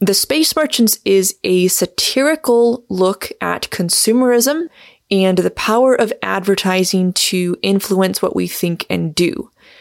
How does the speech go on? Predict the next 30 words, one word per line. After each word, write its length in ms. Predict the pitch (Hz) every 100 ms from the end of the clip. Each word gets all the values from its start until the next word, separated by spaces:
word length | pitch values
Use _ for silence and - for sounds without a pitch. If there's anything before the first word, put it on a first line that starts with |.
| - _ _ _ _
Uh, 200 | - 180
but 160 | 175 196
its 160 | 196 -
plot 420 | - 294 403 427
is 160 | 240 233
kind 420 | - - 277 294
of 100 | 269
a 80 | 226
wild 560 | 202 202 226 247 226 190
ride, 380 | 208 190 160
so 180 | - 202
I'll 160 | - 190
give 200 | 185 240
you 140 | 262
a 80 | 214
quick 360 | 202 - 285 285 -
overview 520 | 208 208 185 180 175
first, 480 | - 170 170 - - - - -
uh, 160 | 175 170
without 320 | 185 214 -
spoiling 460 | - 208 151 110
anything. 460 | - - - - 214 _ _ - - - -
Our 120 | 196
hero 580 | 196 285 349 339 294 294 -
is 400 | 208 208 202 196 -
one 580 | 180 196 202 196 196 196 _
Mitch 640 | 180 185 262 - - - _
Courtenay, 680 | - - 226 190 180 175 269 370 _ - - - -
a 60 | -
high-ranking 840 | - 277 269 254 240 226 220 220